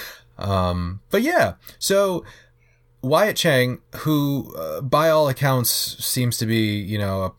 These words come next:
a, a pretty involved guy in, in the Diablo team, and I, he did some work in Warcraft as well, and for the most part seems generally liked by the Blizzard community, I think,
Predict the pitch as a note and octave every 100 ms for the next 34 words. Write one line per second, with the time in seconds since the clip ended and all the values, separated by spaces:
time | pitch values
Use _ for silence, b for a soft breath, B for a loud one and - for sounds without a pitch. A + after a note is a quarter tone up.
0 | - G2 - A2 G2 F#2+ - G#2+ F#2+ G2+
1 | F#2+ F#2+ F2+ - G#2 F#2 F2+ G2 G2 G2
2 | F#2 F#2+ F#2 F2 F#2+ F2+ F2+ F2 - F2+
3 | F2 E2+ E2+ F2 F2+ F2 F#2 F2+ G2+ E2+
4 | F2 F2 - E2 E2+ E2 F2 D#2+ - D#2+
5 | F2 E2 E2 E2 D#2+ F2 F2 F2 E2+ F#2
6 | - - - G#2+ G2 G#2+ B2 - A2+ -
7 | G2 F#2 G2 F#2 F2+ F2 E2+ E2+ - F2+
8 | F2 E2+ - E2+ E2+ D#2+ F2 E2 D#2 D#2+
9 | D2+ G2+ G#2+